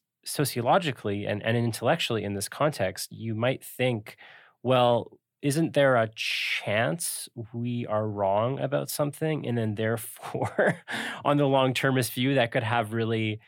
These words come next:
dire long-term repercussions." So you would think, at least in a community like this, that somebody like you would be very valuable, because then it could get you to sort of check your priors. And,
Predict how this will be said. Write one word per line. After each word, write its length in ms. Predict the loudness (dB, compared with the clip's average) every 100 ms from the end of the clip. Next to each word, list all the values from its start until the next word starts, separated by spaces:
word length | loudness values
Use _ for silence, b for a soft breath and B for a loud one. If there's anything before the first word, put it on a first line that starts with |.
| b _ -2
dire 600 | 2 4 4 2 0 -2
long-term 760 | -2 0 0 -2 -4 -2 -4
repercussions." 840 | -6 -6 -8 -4 -4 -2 -2 -4 -4
So 380 | -2 0 0 0
you 120 | -2
would 140 | -4 -4
think, 600 | -4 0 2 0 -2 -6
at 160 | -8 -6
least 400 | -6 -6 -10 -12
in 280 | -8 -6 -8
a 100 | -10
community 400 | -8 -4 -4 -4
like 300 | -2 -2 -2
this, 320 | -2 -2 -4 B B B -8
that 140 | -6
somebody 440 | 0 0 2 0 -2
like 280 | -4 -6
you 560 | 0 2 2 0 -2 -6 b b b b -6
would 160 | -6 -4
be 140 | -4
very 260 | -2 -2 0
valuable, 840 | 0 2 0 -4 -6 -10 -10 -16 -14
because 440 | -14 -10 -10 -6
then 360 | -6 -4 -6 -10
it 140 | -10
could 200 | -10 -12 _ _ _ -6
get 200 | -6 -4
you 140 | -10
to 120 | -10 -10
sort 200 | -6 -6
of 240 | -8 -14 _ _ _ _ _ -4
check 280 | -4 -4
your 80 | -10
priors. 920 | -6 2 4 4 2 2 0 -2 -4 -4
And, 240 | -4